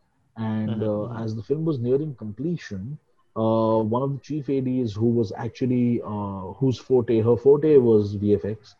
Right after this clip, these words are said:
Speaker 1: she actually got her own film to direct. Uh, and, and Mister Roshan said that she should not let go of that opportunity. She should go and do that. So I kind of got bumped up quite by accident, uh, uh, because, uh,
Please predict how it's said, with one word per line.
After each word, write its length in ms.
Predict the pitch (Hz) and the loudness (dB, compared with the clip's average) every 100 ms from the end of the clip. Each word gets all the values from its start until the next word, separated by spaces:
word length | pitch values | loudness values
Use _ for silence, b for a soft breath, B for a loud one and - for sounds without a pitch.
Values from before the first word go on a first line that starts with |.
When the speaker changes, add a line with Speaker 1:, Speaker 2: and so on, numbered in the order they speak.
| _ _ _ _ | _ _ _ _
Speaker 1:
she 200 | - 190 | 2 4
actually 300 | 160 170 165 | 4 2 2
got 200 | 123 127 | 2 2
her 80 | 135 | 2
own 240 | 127 131 | 2 -2
film 340 | - 127 135 110 | -4 -2 -2 -4
to 80 | 95 | -6
direct. 260 | - - - _ _ _ _ _ - _ - | -8 -14 -18 _ _ _ _ _ -20 _ -6
Uh, 360 | 110 104 98 98 | -2 0 -2 -4
and, 300 | 107 110 107 | -4 -4 -4
and 160 | 107 107 | -6 -8
Mister 220 | 101 113 | -8 -6
Roshan 400 | 107 107 113 107 | -6 -6 -8 -10
said 240 | - 104 95 | -8 -8 -8
that 140 | 101 | -10
she 120 | - | -10
should 220 | 95 98 101 | -14 -12 -12
not 120 | 95 | -12
let 180 | 101 101 95 104 | -12 -12 -10 -6
go 200 | 107 98 | -4 -4
of 100 | - | -10
that 120 | 90 | -20
opportunity. 560 | 90 - - 98 95 120 | -20 -20 -20 -20 -16 -14
She 160 | 113 | -12
should 240 | 101 110 101 | -10 -10 -8
go 160 | 104 98 | -8 -8
and 140 | 95 | -8
do 140 | 117 | -8
that. 140 | 101 - _ _ _ - - | -8 -12 _ _ _ -20 -6
So 160 | 147 | -4
I 100 | 139 | -2
kind 180 | 160 294 | -2 -4
of 120 | 247 | 0
got 260 | 247 180 110 | 0 0 -2
bumped 340 | 120 143 - - | -4 -4 -8 -8
up 200 | 120 - - | -8 -8 -4
quite 220 | 117 107 | 0 0
by 160 | 110 110 | -2 -6
accident, 680 | 101 - - 90 92 120 - _ _ _ _ - | -8 -14 -14 -14 -14 -20 -20 _ _ _ _ -12
uh, 280 | 107 104 92 | -8 -8 -10
uh, 460 | - - 98 90 90 | -14 -18 -16 -14 -10
because, 680 | 113 110 - 110 104 98 92 | -8 -6 -2 -2 -2 -6 -12
uh, 460 | 104 98 - 98 | -12 -12 -14 -18